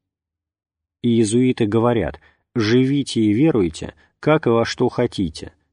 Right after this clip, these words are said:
только признавайте папу". Великие святители православной церкви вообще не славились гонениями на еретиков. Такими гонениями издавна славилось папство.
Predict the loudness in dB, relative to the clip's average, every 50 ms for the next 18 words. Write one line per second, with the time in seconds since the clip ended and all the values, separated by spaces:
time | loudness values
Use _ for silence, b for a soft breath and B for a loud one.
0 | _ 2 2 2 2 2 -2 0 2 2 2 4 4 4 4 4 2 2 0 0
1 | -2 -4 -2 -2 -2 -2 -2 -4 -6 -14 -20 -20 -20 _ _ _ _ _ _ _
2 | _ _ _ _ _ _ _ _ _ _ _ _ _ _ _ _ _ _ _ _
3 | _ _ _ _ _ _ _ _ _ _ _ _ _ _ _ _ _ -4 0 0
4 | 2 2 2 0 -2 0 0 0 0 0 0 0 0 0 0 -2 -4 -4 -2 -2
5 | -2 -2 -2 0 0 0 2 0 0 -2 -2 -2 0 0 0 0 -2 -2 -2 -2
6 | -2 -2 -2 -4 -6 -8 -8 -8 b b b b b b 0 2 4 4 2 2
7 | 0 0 2 2 4 2 2 0 -2 -2 0 2 2 2 0 0 -2 -4 -4 0
8 | 2 2 4 4 4 2 2 2 0 0 0 0 0 0 0 0 0 0 -2 -2
9 | -4 -6 -8 -8 -6 -6 -6 -6 -6 -8 -12 _ _ _ _ _ _ _ _ _
10 | _ _ _ -4 -4 0 2 2 2 2 2 2 2 2 4 4 4 4 2 0
11 | 0 -2 -6 -8 -10 -10 -14 b b b b _ -2 0 0 0 0 0 2 2
12 | 0 0 -2 -2 0 0 0 0 0 -2 -2 -4 -4 _ -2 0 0 -2 -4 -10
13 | -14 -14 -14 -14 -14 -16